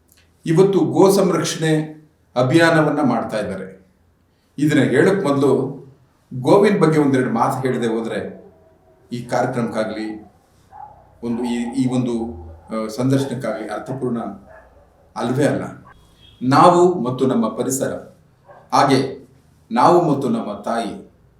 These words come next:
ನಮ್ಮ ತಾಯಿ ನಮ್ಮನ್ನ ಜನ್ಮ ಕೊಟ್ಟು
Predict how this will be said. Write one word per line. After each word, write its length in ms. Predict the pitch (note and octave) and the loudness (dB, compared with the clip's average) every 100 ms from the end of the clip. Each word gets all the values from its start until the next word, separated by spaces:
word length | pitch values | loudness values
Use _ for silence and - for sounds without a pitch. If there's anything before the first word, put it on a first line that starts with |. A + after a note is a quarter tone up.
| _ _ C3 | _ _ 0
ನಮ್ಮ 220 | C#3 D3 | 2 2
ತಾಯಿ 360 | D3 D#3+ E3+ | 4 4 4
ನಮ್ಮನ್ನ 420 | E3 C#3 C#3 B2+ A#2+ | 4 2 2 2 0
ಜನ್ಮ 320 | A#2+ C3 B2+ | -2 0 0
ಕೊಟ್ಟು 580 | A2+ - G#2 G#2 - | -2 -6 -8 -8 -12